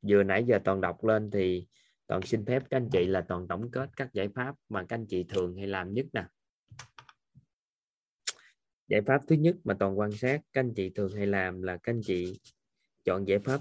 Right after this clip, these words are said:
ngâm vào đường. Ngâm vào đường thì Toàn dùng cái thuật ngữ ngâm vào đường có nghĩa là sao?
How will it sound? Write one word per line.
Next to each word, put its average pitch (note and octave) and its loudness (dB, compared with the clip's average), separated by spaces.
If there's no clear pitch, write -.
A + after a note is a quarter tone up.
ngâm A#2 2
vào G#2 4
đường. F#2 2
Ngâm A#2 2
vào A2 4
đường G2+ 6
thì G2 0
Toàn F#2 2
dùng F#2+ 2
cái A#2 0
thuật G2+ -8
ngữ F#2 2
ngâm A#2 -2
vào G#2 2
đường F#2+ 2
có A#2 -2
nghĩa G#2+ -2
là A2+ -2
sao? G2+ -4